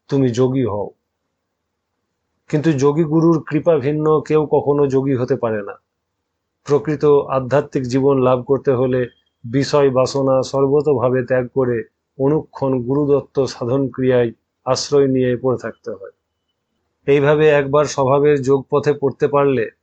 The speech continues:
আর কোনো চিন্তা থাকে না। কোনো দ্রব্যকে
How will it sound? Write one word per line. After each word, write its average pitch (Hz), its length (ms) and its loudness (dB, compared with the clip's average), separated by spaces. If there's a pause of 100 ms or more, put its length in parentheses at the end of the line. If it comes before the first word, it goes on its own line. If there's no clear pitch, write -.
(460)
আর 131 220 2
কোনো 139 220 0
চিন্তা 131 360 -4
থাকে 107 260 -12
না। 101 100 -14 (880)
কোনো 156 260 2
দ্রব্যকে 156 720 0